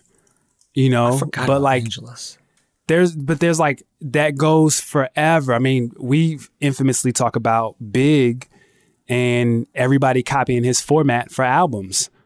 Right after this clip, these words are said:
Speaker 1: You know, the girl record, the chick record, the street record, like, that came from Big.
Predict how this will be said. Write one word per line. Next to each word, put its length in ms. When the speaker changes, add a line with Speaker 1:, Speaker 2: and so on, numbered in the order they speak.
Speaker 1:
You 120
know, 160
the 140
girl 260
record, 280
the 60
chick 280
record, 260
the 80
street 300
record, 400
like, 240
that 180
came 200
from 180
Big. 480